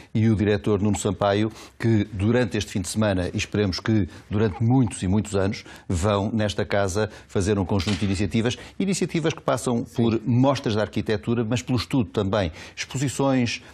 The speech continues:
Speaker 1: eh, arquivo, investigação, e eu destacava um outro aspecto,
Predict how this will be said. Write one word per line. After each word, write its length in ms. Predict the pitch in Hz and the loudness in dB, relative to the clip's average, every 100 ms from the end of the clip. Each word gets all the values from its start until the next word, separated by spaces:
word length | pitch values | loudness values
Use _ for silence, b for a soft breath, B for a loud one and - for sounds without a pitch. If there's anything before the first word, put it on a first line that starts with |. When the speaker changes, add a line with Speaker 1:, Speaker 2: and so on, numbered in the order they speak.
| B | B
Speaker 1:
eh, 160 | 123 117 160 | 0 0 0
arquivo, 640 | 147 - 175 180 101 90 - B - | -2 0 0 0 0 -2 -4 B -2
investigação, 880 | 160 151 - 123 117 113 120 117 120 B B | 2 2 0 0 0 0 0 0 -2 B B
e 80 | 117 | 0
eu 80 | 123 | 2
destacava 580 | - 131 127 120 104 | 0 -2 0 -2 0
um 140 | 113 107 | 0 0
outro 240 | 110 104 | 0 -2
aspecto, 500 | 98 - 82 - - | -4 -4 -6 -8 -18